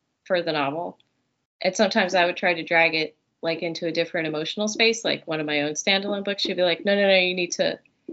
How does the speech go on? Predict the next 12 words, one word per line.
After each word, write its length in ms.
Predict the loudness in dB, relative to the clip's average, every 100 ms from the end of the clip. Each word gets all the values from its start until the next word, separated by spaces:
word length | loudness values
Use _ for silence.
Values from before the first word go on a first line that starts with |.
| -12 0
you 80 |
need 160 | 0 2
to 60 | 0
pull 160 | 0
back." 340 | 2 0 0 -12 -20 -2
And 160 | 2 4
then 180 | 4
you 120 | 2 2
can 160 | 4
envision, 400 | 6 6 4 2
like, 220 | 2 2
Liz, 380 | 4 4 2 -4